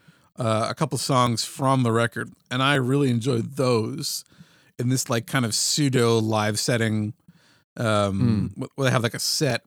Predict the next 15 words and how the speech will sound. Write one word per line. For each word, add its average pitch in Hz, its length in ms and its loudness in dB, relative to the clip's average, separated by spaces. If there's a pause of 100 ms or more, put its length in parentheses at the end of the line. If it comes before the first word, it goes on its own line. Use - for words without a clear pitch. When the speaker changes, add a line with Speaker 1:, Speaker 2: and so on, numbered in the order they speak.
Speaker 1:
but 127 120 -2
you 120 100 -2
can, 120 260 -2
like, 107 200 -6 (100)
also 120 280 -4
see 135 360 0
the 117 100 -2
background 117 540 -2
where, 120 100 0
like, 113 160 -4
things 117 260 -4
are - 40 -12
being 117 260 -2
filmed 120 560 -2
and, 113 260 -8